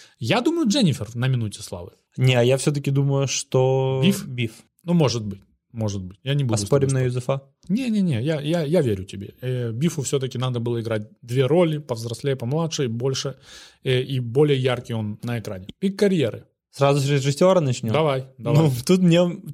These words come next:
Speaker 2: это самый очевидный вариант у меня здесь.
Speaker 1: Форест Гамп.
Speaker 2: Форест Гамп.
Speaker 1: Да, я даже, ну вот ты постоянно меня спрашиваешь, э, как, как определяется пик карьеры, да? Обо-, обычно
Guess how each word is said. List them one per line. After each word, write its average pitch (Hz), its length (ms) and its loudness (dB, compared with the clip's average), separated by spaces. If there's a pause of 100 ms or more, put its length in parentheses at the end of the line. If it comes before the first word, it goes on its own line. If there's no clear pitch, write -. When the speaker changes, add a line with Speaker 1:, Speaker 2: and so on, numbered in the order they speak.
(120)
Speaker 2:
это 175 320 4
самый 165 400 2
очевидный 131 520 2
вариант 101 380 0
у 107 40 -10
меня 107 180 -6
здесь. - 280 -10
Speaker 1:
Форест 156 260 2
Гамп. 110 240 -6
Speaker 2:
Форест 131 340 2
Гамп. 113 240 -4
Speaker 1:
Да, 120 240 -4
я 151 400 -2
даже, 131 580 -2
ну 147 200 0
вот 139 240 0
ты 139 140 0
постоянно 135 420 -2
меня 131 240 0
спрашиваешь, 123 720 -2
э, 113 220 -4 (680)
как, 143 280 -4
как 143 200 0
определяется 135 640 0
пик 135 260 -4
карьеры, 165 400 2
да? 175 280 0 (160)
Обо-, 160 400 2
обычно 240 360 2